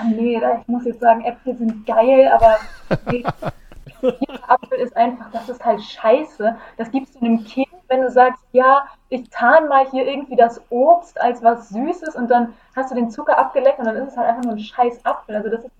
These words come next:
die größte Enttäuschung. Ähm, <laughs> ja, deswegen, äh, Schmalzgebäck, gebrannte Mandeln, ja, auch sehr geil, aber wenn man mich fragt, so,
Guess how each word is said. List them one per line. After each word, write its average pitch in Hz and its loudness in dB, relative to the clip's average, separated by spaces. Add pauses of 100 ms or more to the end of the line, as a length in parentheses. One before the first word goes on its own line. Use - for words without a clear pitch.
die 240 -10
größte 247 -4
Enttäuschung. 214 -2 (1200)
Ähm, 233 2 (180)
<laughs> - -2 (1120)
ja, 240 6
deswegen, 220 -6
äh, 202 2
Schmalzgebäck, 233 0
gebrannte 262 2
Mandeln, 302 -2
ja, 294 2
auch 262 2
sehr 240 0
geil, 247 4
aber 214 0
wenn 220 -2
man 214 -12
mich 214 -20
fragt, 220 0
so, 208 -2